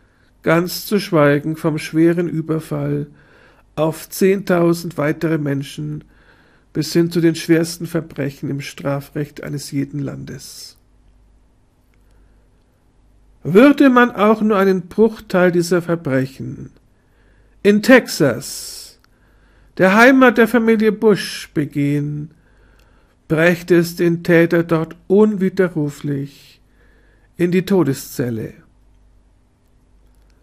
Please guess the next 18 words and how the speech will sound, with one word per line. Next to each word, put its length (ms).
Dass 240
der 180
U-S-Kongress 880
den 180
Krieg 260
gebilligt 560
hat, 220
spielt 340
dabei 240
keine 340
Rolle, 500
auch 260
wenn 140
er 100
nach 240
amerikanischem 760
Recht 320
damit 360